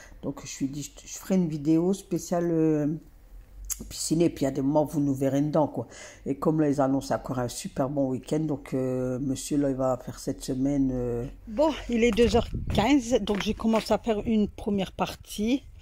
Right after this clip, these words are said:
Donc, voilà, j'ai tout bien aspiré avant parce qu'il y avait des feuilles et tout. Et monsieur m'a dit surtout, aspire bien ici, euh, à fond, euh, avant. Pour pas que, voilà, que mal avec tout quoi, ça accroche ou quoi que ce soit,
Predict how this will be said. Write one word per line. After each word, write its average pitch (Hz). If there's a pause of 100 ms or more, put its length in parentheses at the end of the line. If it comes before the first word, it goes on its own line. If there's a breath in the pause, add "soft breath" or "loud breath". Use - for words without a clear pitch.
(520 loud breath)
Donc, 185
voilà, 185
j'ai 175
tout -
bien 185
aspiré 190
avant 170
parce -
qu'il -
y 165
avait 170
des 170
feuilles 175
et 160
tout. 220
Et 202
monsieur 180
m'a 175
dit 160
surtout, - (600 loud breath)
aspire 202
bien 185
ici, -
euh, 202
à 185
fond, 208
euh, 185
avant. 196 (920 loud breath)
Pour 180
pas 202
que, 175
voilà, 180
que -
mal 165
avec 160
tout -
quoi, 190
ça 156
accroche 190
ou -
quoi 156
que -
ce 214
soit, 185